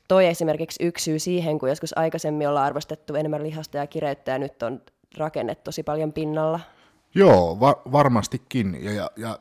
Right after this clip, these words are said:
Speaker 2: tähän niinku just hy-, hyvänä pohjustuksena se, että jos mietitään vaikka pituushyppyä, pituushyppyyssä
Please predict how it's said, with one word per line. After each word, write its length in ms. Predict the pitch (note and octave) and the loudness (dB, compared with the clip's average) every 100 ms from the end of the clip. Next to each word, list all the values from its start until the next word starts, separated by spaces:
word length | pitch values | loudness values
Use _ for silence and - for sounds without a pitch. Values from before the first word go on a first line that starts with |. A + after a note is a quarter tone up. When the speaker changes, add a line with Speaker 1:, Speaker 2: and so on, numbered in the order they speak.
| G#2 | -8
Speaker 2:
tähän 200 | A#2+ G#2+ | 0 2
niinku 200 | A2+ A2+ | 2 2
just 220 | G#2+ - B2+ | 0 -2 -4
hy-, 220 | B2+ - | -4 0
hyvänä 300 | A#2 A2 G2+ - - - - - - - | 2 2 0 -4 -20 -20 -18 -18 -18 2
pohjustuksena 680 | A#2 A2+ G#2 - - G#2+ F#2+ | 6 6 4 -2 -6 -4 -4
se, 260 | - G#2 | -2 -2
että 200 | F#2+ - | -2 -6
jos 80 | F#2 | -2
mietitään 420 | G#2+ G2+ G2 G3 | 0 0 0 -4
vaikka 200 | F#2+ - | -4 -8
pituushyppyä, 880 | - A2 G#2+ F2+ - G#2 _ F2+ F2 | -4 -4 -2 -6 -8 -12 _ -8 -6
pituushyppyyssä 840 | B2 A#2 G#2+ A2 _ G#2+ F#2+ A2+ | -6 -6 -8 -10 _ -8 -6 -10